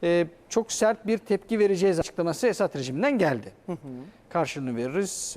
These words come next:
Speaker 1: e, Şam yönetimi bu şekilde Türkiye'ye karşı" bir açıklama yapmıştı. Ama tabii ki burada Şam yönetiminin Suriye üzerinde ne kadar bir söz hakkı var onu bilmiyoruz. Rusya'nın biliyorsunuz artık Suriye'de de facto bir, e, yönetim, e, ağırlığı var İran'la birlikte.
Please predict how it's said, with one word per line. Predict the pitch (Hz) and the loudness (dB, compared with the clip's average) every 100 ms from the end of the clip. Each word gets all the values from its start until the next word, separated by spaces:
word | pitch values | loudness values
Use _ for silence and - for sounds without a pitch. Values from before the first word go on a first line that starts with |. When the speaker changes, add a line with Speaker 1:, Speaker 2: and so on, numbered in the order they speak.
| 127 | -4
Speaker 1:
e, | 127 127 120 117 | 0 2 2 0
Şam | - 139 127 | 0 -2 -2
yönetimi | 123 117 117 117 | -6 -6 -6 -4
bu | 120 | -6
şekilde | - - 110 | -8 -10 -8
Türkiye'ye | 104 - 110 | -8 -6 -6
karşı" | 107 107 - 113 | -2 -2 -2 -4
bir | |
açıklama | 110 - 113 113 | -4 -4 -2 -2
yapmıştı. | 95 - 233 254 - - - - | -4 -6 -6 -6 -14 -20 -12 2
Ama | 226 | 2
tabii | 208 190 160 | 4 2 2
ki | 175 | 2
burada | 185 170 | 2 4
Şam | 165 196 175 | 2 0 0
yönetiminin | 160 151 156 156 147 - - - - | -2 -2 -2 -2 -6 -12 -20 -20 -18
Suriye | - 196 190 170 | -4 0 4 6
üzerinde | 147 165 156 139 | 4 2 0 0
ne | 214 | 2
kadar | 226 190 165 | 2 2 0
bir | 147 | -2
söz | 170 151 | -2 -2
hakkı | 160 - - 175 | -2 -4 -2 0
var | 240 - - - - | 0 -2 -20 -20 -6
onu | 208 160 151 | 0 2 2
bilmiyoruz. | 131 120 151 180 | 0 -2 -4 -2
Rusya'nın | 156 143 143 139 | -4 -2 -4 -2
biliyorsunuz | 147 123 - 175 - | 0 0 -2 -6 -2
artık | 120 - 175 - - - | -2 -2 -14 -14 -20 -20
Suriye'de | - 160 113 147 | -6 -2 0 0
de | 156 | 0
facto | 139 - - | -2 -6 -4
bir, | 160 - - - - - | -4 -6 -20 -20 -20 -4
e, | 113 | -2
yönetim, | 113 143 127 120 117 92 | 0 0 0 -2 -6 -6
e, | 107 107 98 104 - - | -4 -2 -4 -6 -14 0
ağırlığı | 147 135 107 143 226 170 | 4 4 2 2 4 4
var | 156 - - _ - | 2 -2 -20 _ 0
İran'la | 147 117 117 165 | 2 2 -2 -2
birlikte. | 143 117 - | -2 -4 -8